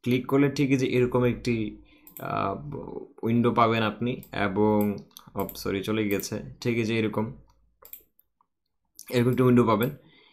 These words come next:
এবং এখানে বলা আছে যে, আহ, নিউ প্রজেক্ট, ওপেন প্রজেক্ট। এখন আপনি চাইলে নিউ প্রজেক্ট করতে পারেন।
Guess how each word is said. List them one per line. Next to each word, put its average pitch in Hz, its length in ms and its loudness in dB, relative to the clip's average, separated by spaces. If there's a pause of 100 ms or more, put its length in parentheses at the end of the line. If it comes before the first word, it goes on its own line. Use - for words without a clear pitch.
এবং 127 160 4
এখানে 151 160 4
বলা 139 240 6
আছে 139 200 2
যে, 147 180 4
আহ, 101 560 -2
নিউ 123 380 4
প্রজেক্ট, 131 440 6
ওপেন 123 280 2
প্রজেক্ট। 120 460 2
এখন 120 220 0
আপনি 117 260 0
চাইলে 123 320 2
নিউ 123 180 4
প্রজেক্ট 117 340 0
করতে 113 240 -2
পারেন। 120 320 0